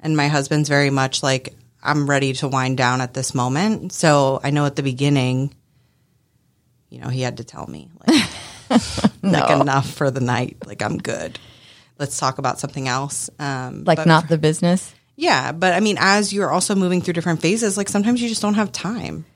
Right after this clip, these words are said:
Speaker 1: and, like, you gotta get the work done while you can. Um, and I feel like that is also another differentiating factor too, between people who are moving quickly and aggressively. It's like, you really, it, it sucks,
Speaker 2: Mm-hmm.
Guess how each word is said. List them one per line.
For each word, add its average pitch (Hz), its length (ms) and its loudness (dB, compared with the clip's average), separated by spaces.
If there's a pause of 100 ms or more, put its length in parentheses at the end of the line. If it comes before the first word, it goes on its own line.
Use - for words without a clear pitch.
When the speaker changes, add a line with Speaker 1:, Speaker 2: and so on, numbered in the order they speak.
(100)
Speaker 1:
and, 165 200 0
like, 160 220 0
you 175 100 0
gotta 180 320 2
get 160 360 0
the 175 80 0
work 147 320 -4
done 139 260 0
while 127 120 -2
you - 120 -8
can. - 360 -8 (540)
Um, 143 560 0 (180)
and 160 140 2
I 151 120 4
feel 156 200 2
like 143 320 2 (360)
that 156 180 4
is 151 140 2
also 151 320 0
another 143 240 2
differentiating 139 640 -2
factor 165 400 0
too, 233 320 -2
between 151 600 0 (920)
people 180 360 2
who 175 120 2
are 156 140 4
moving 156 400 4
quickly 165 360 -2
and 156 100 0
aggressively. 151 680 -2
It's 147 180 -6
like, 160 180 -16
you 160 120 -8
really, 165 540 -4 (200)
it, 160 160 -6 (180)
it 160 160 -4
sucks, - 720 2
Speaker 2:
Mm-hmm. 147 360 -10